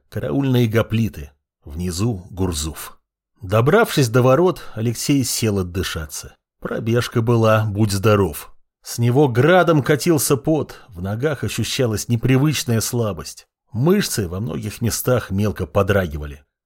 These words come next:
"Зато дело сделали!" Актит соскочил с коня и уселся рядом. "Тебе хорошо, ты верхом.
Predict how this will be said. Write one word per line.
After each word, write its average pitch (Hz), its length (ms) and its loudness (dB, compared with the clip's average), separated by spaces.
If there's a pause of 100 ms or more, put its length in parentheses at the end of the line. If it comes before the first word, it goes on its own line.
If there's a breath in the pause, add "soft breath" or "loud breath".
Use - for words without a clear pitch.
(140)
"Зато 131 400 2
дело 180 320 4
сделали!" 127 500 2 (480)
Актит - 400 -4
соскочил 147 520 2
с - 100 -6
коня 127 420 2
и 135 100 0
уселся 113 500 0
рядом. 82 340 -4 (400)
"Тебе 73 320 -6
хорошо, 127 680 0
ты 90 80 -6
верхом. 92 480 -2